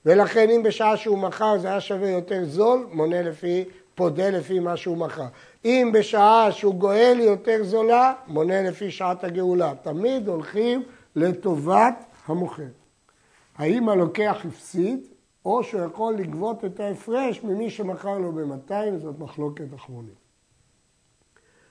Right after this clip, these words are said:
המוכר שדה אחוזה, והיו לו שדות אחרות.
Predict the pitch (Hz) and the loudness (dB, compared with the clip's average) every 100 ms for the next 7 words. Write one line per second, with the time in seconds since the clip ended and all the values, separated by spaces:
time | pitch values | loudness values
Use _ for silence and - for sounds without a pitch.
0 | _ 143 190 - 269 294 262 - 185 247 | _ -2 0 2 2 4 0 -2 0 2
1 | 240 - 175 151 117 - _ _ _ _ | 2 -2 -6 -6 -12 -18 _ _ _ _
2 | _ 180 233 320 320 - 262 196 240 240 | _ -4 -2 2 2 0 -2 0 -2 -2
3 | 240 220 202 175 - | -6 -4 -4 -6 -12